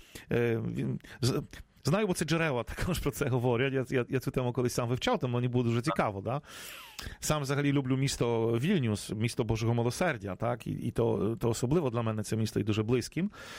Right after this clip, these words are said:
Ікона Матері Божої милосердя і також ікона, е, ця, цей ві-, цей віленський образ Божого милосердя, так? Який зараз там знаходиться, не,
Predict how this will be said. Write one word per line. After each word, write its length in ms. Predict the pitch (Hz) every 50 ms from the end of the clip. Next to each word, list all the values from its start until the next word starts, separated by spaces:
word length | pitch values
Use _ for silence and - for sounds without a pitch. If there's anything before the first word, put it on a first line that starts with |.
| - - -
Ікона 300 | - - - 147 139 131
Матері 260 | 131 127 - 120 120
Божої 260 | 113 120 110 120 120
милосердя 580 | 113 113 113 110 - - 156 180 196 170 147 123
і 80 | 113
також 420 | 104 - 107 - - 110 104 - -
ікона, 600 | 110 - 123 123 117 110 107 107 110 110 107 110 107 107 107 107 104 107 107 107
е, 40 | 110
ця, 280 | - - 117 113 110 110
цей 200 | - - 107 101
ві-, 200 | 104 107 107 - - - - -
цей 160 | - - 120
віленський 500 | 113 123 127 151 180 190 185 - - 135
образ 260 | 127 123 117 113 104
Божого 300 | 110 113 107 104 98 110
милосердя, 560 | 107 107 104 101 - - 107 101 101 - 104 98
так? 280 | - - - - - - - - - - - - - 101 98
Який 200 | - - - 113
зараз 280 | 107 127 127 120 113 -
там 140 | - 120 113
знаходиться, 560 | 113 120 - - 185 156 143 - - - 120
не, 120 | 117 113